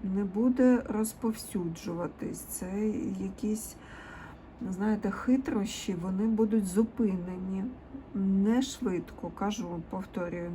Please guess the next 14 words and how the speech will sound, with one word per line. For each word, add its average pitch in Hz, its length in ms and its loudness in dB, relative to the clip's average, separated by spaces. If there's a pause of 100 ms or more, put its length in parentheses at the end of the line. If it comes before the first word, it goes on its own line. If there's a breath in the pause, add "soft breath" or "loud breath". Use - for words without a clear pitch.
не 208 160 2
швидко, - 760 -4
але 190 320 0
поступово. 185 1000 -6 (680 loud breath)
Ви 208 160 4
як 220 240 2
відчищаєтесь 175 1400 -2
від 170 220 -4
якоїсь 175 520 -4
ситуації. 170 960 -6 (600)
Потроху, 240 580 -2
потроху, 190 720 -4
але 180 280 -4
відчищаєтесь. 170 1300 -6